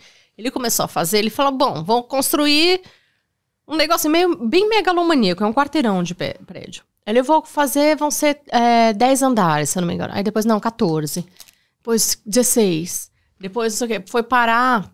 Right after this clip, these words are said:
com a casa dele, acho que dá trinta andares. Assim, porque o que que ele fez? A hora que chegou no topo dos vinte e cinco,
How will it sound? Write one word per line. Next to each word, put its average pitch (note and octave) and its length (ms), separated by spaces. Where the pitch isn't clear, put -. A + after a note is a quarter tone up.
com C4 260
a B3+ 100
casa F#3+ 440
dele, G#3+ 220
acho G#3+ 160
que G#3+ 60
dá G#3 100
trinta B3+ 380
andares. - 580
Assim, - 180
porque G3 200
o F#3+ 40
que A3+ 120
que A3+ 60
ele B3 100
fez? F#3 200
A F#3+ 60
hora G#3 100
que - 80
chegou G3 280
no F3 100
topo F3+ 300
dos E3 180
vinte F3 180
e - 40
cinco, A#3+ 480